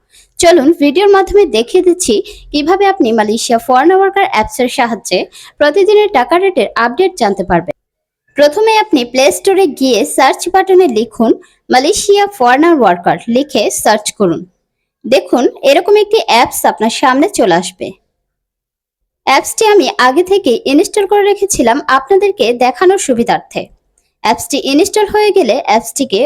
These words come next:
ওপেন করুন। অ্যাপসটি ওপেন করার পর এরকম একটি ইন্টারফেস আপনাদের সামনে চলে আসবে। হাতের ডান পাশে দেখুন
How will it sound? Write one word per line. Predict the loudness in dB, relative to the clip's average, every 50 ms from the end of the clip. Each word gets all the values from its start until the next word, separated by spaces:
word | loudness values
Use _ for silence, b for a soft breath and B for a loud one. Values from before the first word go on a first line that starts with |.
| 0 -2
ওপেন | -2 0 2 2 2 2
করুন। | 2 0 0 0 0 0 -2 B B B B B B B _ _ _ _ _ _ -2
অ্যাপসটি | 0 0 0 -2 -6 -6 -6 -4 -2
ওপেন | 0 0 0 2 0 2
করার | 2 2 0 0 0 -2 0 2
পর | 2 2 2 0 0 0
এরকম | 0 0 2 2 2 2
একটি | 2 2 2 -2 -2 -2 -2
ইন্টারফেস | 0 0 0 -2 -2 -2 -2 -2 -2 -2 -2
আপনাদের | -2 -2 -2 -4 -4 -4 -2 -2
সামনে | -2 0 0 -2 -2 0
চলে | -2 0 0 0
আসবে। | 0 -2 -4 -8 -14 -16 -18 -18 _ _ _ _ _ _ _ _ _ _ _ _ _ _ _ _ _ _ _ _
হাতের | -4 -2 0 0 0 2
ডান | 2 2 2 2 2
পাশে | 0 0 0 0 0
দেখুন | 0 0 -2 -2 -2 -2